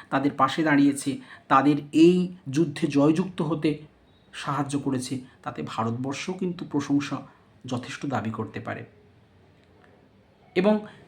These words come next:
এটি কিন্তু পাকিস্তানের কাছে ডাবল ব্লো ছিল। তারা চেষ্টা চালিয়ে যাচ্ছিল কী করে কাশ্মীরকে তাদের পার্ট অফ পাকিস্তান করবে, হয়ে গেল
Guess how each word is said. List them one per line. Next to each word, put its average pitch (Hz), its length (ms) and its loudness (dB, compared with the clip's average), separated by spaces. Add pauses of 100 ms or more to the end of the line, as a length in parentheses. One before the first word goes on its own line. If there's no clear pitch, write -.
(220)
এটি 220 320 8
কিন্তু 254 640 6 (320)
পাকিস্তানের 220 600 2
কাছে 190 280 0
ডাবল 151 440 4
ব্লো 151 220 6
ছিল। 120 300 0 (1600)
তারা 262 440 6
চেষ্টা 240 340 6
চালিয়ে 285 320 12
যাচ্ছিল 269 300 6
কী 247 140 2
করে 247 160 6
কাশ্মীরকে 247 540 6
তাদের 220 320 4
পার্ট 214 220 8
অফ 226 100 4
পাকিস্তান 226 480 6
করবে, 170 380 2 (320)
হয়ে 208 280 6
গেল 220 180 6